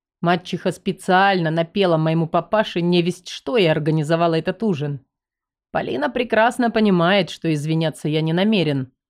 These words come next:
Отец что-то говорил о сделке с Кутуковыми.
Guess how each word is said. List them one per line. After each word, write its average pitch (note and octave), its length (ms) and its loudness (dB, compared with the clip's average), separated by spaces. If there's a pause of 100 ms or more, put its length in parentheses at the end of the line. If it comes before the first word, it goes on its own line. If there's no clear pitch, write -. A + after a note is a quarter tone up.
(540)
Отец A3+ 540 -4
что-то G#3+ 360 -4
говорил G3 400 4
о F#3 60 4
сделке F#3 440 0
с - 80 -10
Кутуковыми. D3+ 920 -4